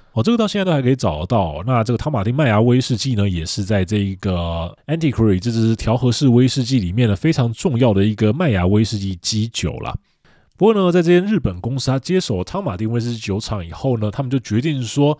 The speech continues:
我汤马丁威士忌呢，我的产量啊，可以不用像以前这么的大了哦。可是呢，有件事情要做到，就是我的品质必须要往上提升。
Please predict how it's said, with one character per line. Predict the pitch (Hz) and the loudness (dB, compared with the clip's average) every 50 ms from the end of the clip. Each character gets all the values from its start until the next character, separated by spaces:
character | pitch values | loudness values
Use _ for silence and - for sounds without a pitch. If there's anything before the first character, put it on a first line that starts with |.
| _ _ _ | _ _ _
我 | 127 120 120 | 0 0 0
汤 | - 180 202 | 2 0 0
马 | 175 131 | 2 2
丁 | 135 165 175 185 | 2 0 2 2
威 | 190 190 202 190 | 2 2 2 2
士 | - 202 175 | 2 0 0
忌 | 139 151 175 | 2 2 0
呢， | 151 139 135 | 2 2 2
我 | 113 98 101 | 4 2 2
的 | 110 | 0
产 | 110 - - - 117 101 110 | -2 -4 -2 -2 -2 0 0
量 | 151 180 170 143 | 0 0 0 0
啊， | 110 98 90 | 0 -2 0
可 | - 143 | 2 2
以 | 143 | 2
不 | 110 101 123 | 4 4 6
用 | 135 156 165 | 6 6 4
像 | 143 147 156 143 | 4 2 0 0
以 | 107 101 90 | -2 -4 -6
前 | 87 - - 95 98 | -6 -4 -4 -4 -2
这 | 110 135 135 | 0 0 0
么 | 117 101 | 2 2
的 | 98 101 | 2 2
大 | - - 135 117 92 78 | 2 0 0 0 0 -2
了 | 73 | -4
哦。 | 73 73 78 82 | -6 -8 -8 -4
可 | - 92 | -2 -2
是 | - - 170 170 | 0 2 2 4
呢， | 147 147 147 - - | 4 4 2 2 0
有 | - 117 131 | 0 0 0
件 | 160 156 | 0 0
事 | 160 180 | 0 0
情 | 139 127 | 0 0
要 | 151 160 | 0 0
做 | - - 233 175 127 | 0 2 2 4 4
到， | 120 165 147 120 98 98 | 6 6 6 6 4 4
就 | 131 | 4
是 | 139 143 | 4 4
我 | 110 92 | 4 2
的 | 101 101 | 0 -2
品 | - - - 113 101 92 92 | -4 -4 -4 -4 -4 -4 -6
质 | 95 107 110 135 | -2 0 0 0
必 | 156 185 165 | 2 2 0
须 | 127 101 123 | 0 2 4
要 | 135 135 | 4 6
往 | 120 104 87 80 78 | 6 4 4 0 -2
上 | 90 - 139 120 107 | -2 0 0 0 0
提 | 95 - - 85 82 95 | -4 -8 -8 -6 -4 -4
升。 | - - 113 92 92 107 | -2 0 0 -2 -2 -4